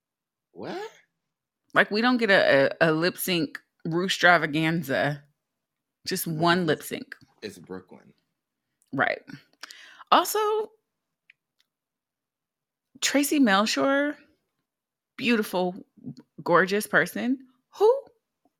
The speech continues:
Speaker 2: is she? You don't know. <laughs> She's so pretty. I love her, but
Speaker 1: I don't know that lady.
Speaker 2: I don't know that lady.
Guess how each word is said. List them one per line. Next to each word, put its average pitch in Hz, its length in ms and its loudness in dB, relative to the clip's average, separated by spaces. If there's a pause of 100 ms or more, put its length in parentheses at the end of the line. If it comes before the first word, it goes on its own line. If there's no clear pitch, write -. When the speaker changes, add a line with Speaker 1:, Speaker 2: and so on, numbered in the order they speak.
Speaker 2:
is 311 160 0
she? - 560 -4 (2500)
You 170 140 -4
don't 151 200 0
know. 165 100 -4 (280)
<laughs> - 380 0 (1300)
She's - 280 -4
so 381 200 2
pretty. 185 680 0 (240)
I 190 80 2
love 208 320 0
her, 143 320 -4
but 151 240 2 (1600)
Speaker 1:
I 92 120 -10
don't 82 180 -14
know 78 120 -16
that 73 200 -20
lady. 71 320 -20 (480)
Speaker 2:
I 180 80 0
don't 196 260 -4
know 214 160 0
that 208 320 -8
lady. 160 1120 -4